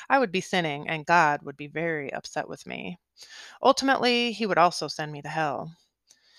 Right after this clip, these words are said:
I went to Franklin Middle School, but I despised every minute. Nevertheless, I skated by and soon made it out of the eighth grade.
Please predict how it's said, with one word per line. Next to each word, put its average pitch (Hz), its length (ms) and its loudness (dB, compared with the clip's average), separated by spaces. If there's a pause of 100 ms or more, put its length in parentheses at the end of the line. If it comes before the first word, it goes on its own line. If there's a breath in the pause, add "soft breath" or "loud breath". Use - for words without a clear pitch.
(400 loud breath)
I 226 100 8
went 277 200 2
to 226 80 -6
Franklin 190 360 0
Middle 151 200 -2
School, 151 480 -6
but 170 100 -4
I 165 120 4
despised 160 560 0
every 170 180 -4
minute. 139 400 -8 (640 loud breath)
Nevertheless, 175 680 0
I 165 100 -4
skated 170 380 -2
by 151 280 -2
and 160 200 -8
soon 165 320 -6
made 156 140 -6
it 156 140 -4
out 160 100 2
of 156 100 -8
the 151 120 -4
eighth - 180 -10
grade. 160 420 -2